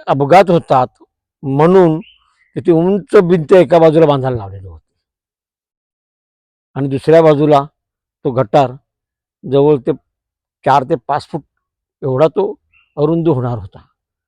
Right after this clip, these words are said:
मूळ गटार जर पंधरा फूट रुंद असेल आणि पंधरा फूट रुंद असताना सुद्धा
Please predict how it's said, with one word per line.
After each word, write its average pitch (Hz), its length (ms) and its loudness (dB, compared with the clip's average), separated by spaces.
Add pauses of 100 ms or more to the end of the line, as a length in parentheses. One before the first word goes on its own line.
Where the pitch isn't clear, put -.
(320)
मूळ 160 340 -4
गटार 175 360 2
जर 165 140 -4
पंधरा 139 420 -4
फूट 156 240 -10
रुंद 147 400 -8
असेल 110 300 -6 (880)
आणि 139 160 -6
पंधरा 143 340 -2
फूट 151 160 -4
रुंद 147 320 -4
असताना 160 380 -2
सुद्धा 131 580 -2